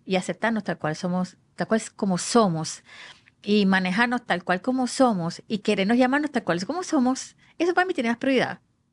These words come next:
que un nene, una nena, qué sé yo, esa mentalidad.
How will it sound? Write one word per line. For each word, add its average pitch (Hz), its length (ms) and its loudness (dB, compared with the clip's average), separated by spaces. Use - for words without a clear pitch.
que 226 100 0
un 233 160 0
nene, 233 220 0
una 214 160 0
nena, 185 680 -2
qué 196 100 -2
sé 196 120 -2
yo, 143 200 -2
esa 185 220 -6
mentalidad. 165 540 -4